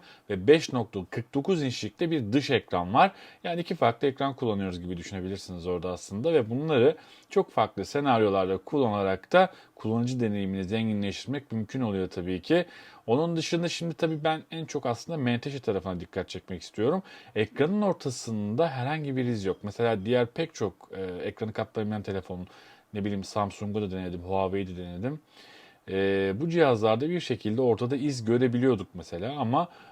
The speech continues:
e, Oppo ne yaptıysa artık burada, e, herhangi bir iz görünmüyor ekranda ve gerçekten de, e, ya belki biz Samsung'u falan kullanırken çok dikkat etmiyorsunuz bir süre sonra. Hani o izi de görmüyorsunuz kullandıkça.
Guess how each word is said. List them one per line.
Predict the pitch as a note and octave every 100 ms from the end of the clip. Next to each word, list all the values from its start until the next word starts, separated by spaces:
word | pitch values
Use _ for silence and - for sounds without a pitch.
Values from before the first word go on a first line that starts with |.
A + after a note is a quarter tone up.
| - -
e, | G2 G2
Oppo | - D#3 - D3 C#3
ne |
yaptıysa | F3 F3+ - G3+ F#3+ C#3
artık | F#2+ - F2 F#2
burada, | F#2 F#2+ D3+
e, | F#3 - G2 F#2+ F#2 -
herhangi | - A#2 B2+ F3 D#3+
bir | C3+
iz | E3 D3+
görünmüyor | C#3 C#3 C#3+ G#2
ekranda | F#2 - A2 E3
ve | F3
gerçekten | B2+ D3+ E3 C#3+ - A2+ A2+
de, | E3 F#3+ - - - -
e, | G#2 G#2+ G#2 G2+ -
ya | G2 - _ -
belki | C#3+ D3+ D#3 C#3 -
biz | A#2+ B2
Samsung'u | - C#3 C#3 - C#3 B2+
falan | C3 C3+
kullanırken | B2+ C3+ C3 B2+ C3+ B2
çok | C#3 B2
dikkat | - C3+
etmiyorsunuz | D3 - G2+ F2 F#2+
bir | E2+
süre | - F#2
sonra. | F2 G2 F#2 A2+
Hani | G2 G2 - - -
o | A2+
izi | B2 A2+ B2
de |
görmüyorsunuz | A#2 G2+ F#2+ F#2 F2+ - F2+
kullandıkça. | - F#2+ F#2+ F#2 E2+ - F3+